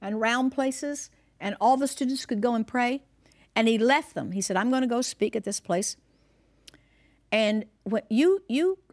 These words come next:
all go before the Lord and you ask him, each one of you individually, "What is the evidence that someone has received the baptism of the Holy Spirit?" Now, William Seymour, he was the one-eyed black man that,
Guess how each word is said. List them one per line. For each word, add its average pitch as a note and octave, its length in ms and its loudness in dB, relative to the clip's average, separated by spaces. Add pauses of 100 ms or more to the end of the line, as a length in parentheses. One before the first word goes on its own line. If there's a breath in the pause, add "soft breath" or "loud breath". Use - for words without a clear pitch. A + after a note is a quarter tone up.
all C#4+ 280 4
go A#3+ 220 -2
before A3 320 -4
the G3+ 80 -6
Lord E3+ 480 -6
and F3+ 180 -4
you A3 200 0
ask F#3+ 380 -6
him, - 300 -8
each C4 220 -2
one B3 160 -2
of F#3+ 100 -4
you E3+ 220 -2
individually, C4 800 -2 (400)
"What C4 280 -2
is A3+ 220 2
the F#3+ 220 -4 (120)
evidence D#4 520 2
that - 120 -6
someone F#4 460 0
has D4+ 240 0
received C#4+ 460 -2
the B3+ 80 2
baptism D4 460 -2
of F4+ 40 -2
the F4 60 2
Holy F4+ 180 4
Spirit?" A#4+ 540 -6 (1400 soft breath)
Now, G3+ 140 2
William F#4 320 4
Seymour, A3+ 440 2
he A#3 120 2
was A#3 140 0
the A3 80 2
one-eyed A3 420 0
black G#3 260 0
man F#3 340 -2
that, F3+ 180 -2